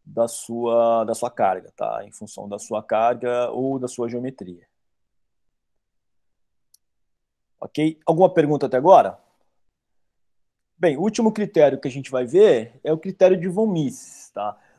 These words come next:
O critério de von Mises é um critério também usado para material dúctil e ele é conhecido como critério da máxima energia de distorção. É, esse critério, ele vai assumir que a falha vai ocorrer quando a máxima energia de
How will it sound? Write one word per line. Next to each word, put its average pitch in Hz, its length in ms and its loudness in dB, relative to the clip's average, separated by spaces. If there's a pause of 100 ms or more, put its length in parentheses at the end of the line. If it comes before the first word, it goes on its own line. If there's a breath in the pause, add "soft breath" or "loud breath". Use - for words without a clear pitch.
(160 soft breath)
O 190 80 -8
critério 220 380 0
de 151 80 -8
von 127 200 -8
Mises 151 500 -8
é - 20 0
um 185 80 -4
critério 175 400 0
também 247 420 2
usado 156 300 2
para 143 100 -6
material 139 460 -6
dúctil 190 560 -8 (300)
e 185 100 -6
ele 220 160 4
é 208 40 8
conhecido 214 540 -4
como 196 220 -6
critério 180 380 -4
da 175 100 -2
máxima 185 520 -2
energia 165 360 -4
de 160 80 -8
distorção. 151 760 -8 (1000)
É, 165 540 2 (260)
esse 220 200 -6
critério, 208 500 4
ele 160 140 0
vai 180 100 4
assumir 180 640 -4
que 170 440 -8
a 156 80 -2
falha 175 460 2
vai 147 160 0
ocorrer 139 680 -2
quando 156 200 -4
a 156 60 2
máxima 175 440 -2
energia 135 300 -6
de 135 180 -12